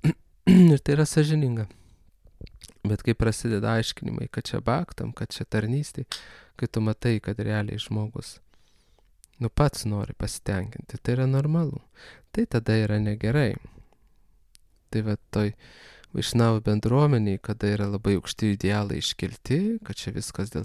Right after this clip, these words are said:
tarnystės, žmonės bijodami, kad bus sukritikuoti, jie slepia savo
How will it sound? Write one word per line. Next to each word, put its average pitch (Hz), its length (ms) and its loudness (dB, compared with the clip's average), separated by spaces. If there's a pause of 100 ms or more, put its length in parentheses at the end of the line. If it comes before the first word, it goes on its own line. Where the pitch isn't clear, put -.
tarnystės, 113 680 -2 (580)
žmonės 160 520 6
bijodami, 120 600 4
kad - 240 -6
bus - 220 -2
sukritikuoti, - 960 -2 (640)
jie 117 300 -2
slepia 107 480 -2
savo 104 400 -2